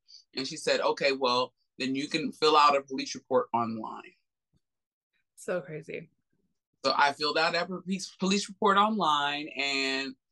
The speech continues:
Speaker 1: went on to my day and went to my client's. Well, it, she was a friend's house, but I was braiding her hair.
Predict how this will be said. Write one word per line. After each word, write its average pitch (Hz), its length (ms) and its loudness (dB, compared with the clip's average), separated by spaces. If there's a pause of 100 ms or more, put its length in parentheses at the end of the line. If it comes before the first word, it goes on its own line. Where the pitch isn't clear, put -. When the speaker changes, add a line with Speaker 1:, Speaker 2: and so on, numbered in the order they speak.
(640)
Speaker 1:
went 156 220 0 (120)
on 165 460 4 (380)
to 170 100 -8
my 170 260 -2
day 139 560 0
and 131 140 -8
went 139 220 -8
to - 120 -8
my 139 200 -2
client's. 139 680 -2
Well, 175 140 4
it, 185 180 2
she 247 120 -2
was 226 180 -2
a 170 100 0
friend's 175 300 -4
house, 151 180 0
but 139 120 -2
I 135 80 2
was 135 120 -6
braiding 139 280 -4
her 123 120 -8
hair. 123 440 -2